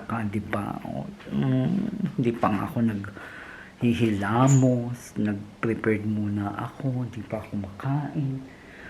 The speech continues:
Para matapos na tayo, dahil pagoda na si Kamemay. Halika na.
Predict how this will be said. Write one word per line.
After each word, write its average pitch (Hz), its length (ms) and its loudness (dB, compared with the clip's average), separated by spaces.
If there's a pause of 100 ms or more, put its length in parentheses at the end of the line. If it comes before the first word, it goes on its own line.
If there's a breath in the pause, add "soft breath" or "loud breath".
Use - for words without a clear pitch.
(280 loud breath)
Para 127 220 -2
matapos 120 560 -4
na 123 100 -4
tayo, 135 320 -4 (120)
dahil 139 360 4
pagoda 135 560 0
na 131 140 0
si 131 160 -8
Kamemay. 143 560 4 (720 loud breath)
Halika - 320 2
na. 135 220 4